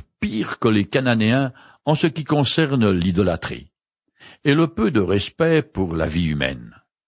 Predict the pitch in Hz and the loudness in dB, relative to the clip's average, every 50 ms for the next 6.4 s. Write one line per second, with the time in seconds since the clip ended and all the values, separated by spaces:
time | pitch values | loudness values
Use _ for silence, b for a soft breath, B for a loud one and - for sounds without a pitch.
0 | _ _ _ _ _ _ _ _ _ _ _ _ _ _ _ _ _ _ 90 82 | _ _ _ _ _ _ _ _ _ _ _ _ _ _ _ _ _ _ -10 -6
1 | - 104 95 - - 123 131 147 147 147 151 143 - - - 104 104 101 - - | -6 -6 -4 0 2 2 4 4 4 4 2 2 0 -4 -4 -4 -4 -2 0 0
2 | 131 117 131 123 107 - 160 147 139 131 127 120 117 110 110 - - _ _ _ | 0 0 0 -2 -2 -2 0 2 2 2 2 2 0 0 0 -2 -6 _ _ _
3 | _ - 180 - - - - - - - 160 151 120 - - 185 180 135 123 117 | _ 0 0 0 -2 -6 -6 -6 -4 -4 -6 -6 -6 -2 0 0 2 2 2 0
4 | 107 - - - 101 92 98 127 165 160 113 78 b b b b b b _ _ | 0 -2 0 0 2 4 4 2 2 0 -2 -4 b b b b b b _ _
5 | 87 85 - - _ 110 117 117 110 110 110 110 98 80 90 87 87 87 78 71 | -2 -2 -2 -2 _ 0 0 2 0 2 0 0 0 0 -2 -2 -2 -2 -4 -4
6 | - 80 69 64 55 53 53 | -4 -6 -6 -6 -10 -14 -18